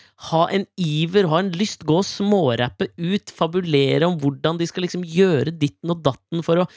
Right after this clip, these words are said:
eh, skrive det neste verset sitt. Altså, hvorfor ikke den fingerspitzgefühlen er til stede i Oslo byråd, den dreper meg litt innvendig.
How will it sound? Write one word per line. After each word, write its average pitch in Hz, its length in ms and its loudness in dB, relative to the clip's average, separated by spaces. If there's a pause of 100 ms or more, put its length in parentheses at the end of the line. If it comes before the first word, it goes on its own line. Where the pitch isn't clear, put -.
(440)
eh, 165 260 2
skrive 165 640 0
det 170 140 2
neste 170 260 -2
verset 156 480 -2
sitt. 202 240 -2
Altså, 185 220 4 (260)
hvorfor 170 720 2 (320)
ikke - 480 -2
den 185 160 4
fingerspitzgefühlen 160 840 0
er 160 60 2
til 180 140 -2
stede 131 380 0
i 165 100 2
Oslo 165 240 0
byråd, 170 380 2 (480)
den 170 260 2
dreper 139 560 2
meg 170 140 4
litt - 180 -2
innvendig. 131 320 0